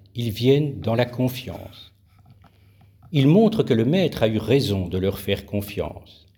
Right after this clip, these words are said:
et lui offrent les fruits de leur travail. « Maître, tu m'avais remis cinq ou deux talents, en voici cinq ou deux autres que j'ai gagnés. » Ils ont participé positivement au développement du monde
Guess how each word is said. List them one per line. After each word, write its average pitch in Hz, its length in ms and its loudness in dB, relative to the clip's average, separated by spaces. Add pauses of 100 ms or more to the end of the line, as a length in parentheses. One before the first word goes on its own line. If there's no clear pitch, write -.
(560)
et 104 140 0
lui 113 220 0
offrent 139 340 -2 (260)
les 101 100 -4
fruits 120 380 -6
de 110 100 0
leur 101 220 0
travail. « - 540 -8 (1000)
Maître, 147 460 4
tu - 140 -4
m'avais 120 240 2
remis 117 500 0
cinq 135 560 -4 (240)
ou 107 140 -8
deux 104 260 -2
talents, 110 460 -4 (460)
en 143 140 8
voici 131 380 2
cinq 131 460 -4 (160)
ou 107 80 -10
deux 110 380 -4
autres 92 340 -8 (160)
que - 100 -6
j'ai 98 200 -4
gagnés. » 95 560 -4 (1200)
Ils 110 240 0
ont 110 60 2
participé 110 1000 -4 (220)
positivement 117 760 0
au 104 80 -2
développement 107 640 0
du 107 100 -6
monde 98 480 -6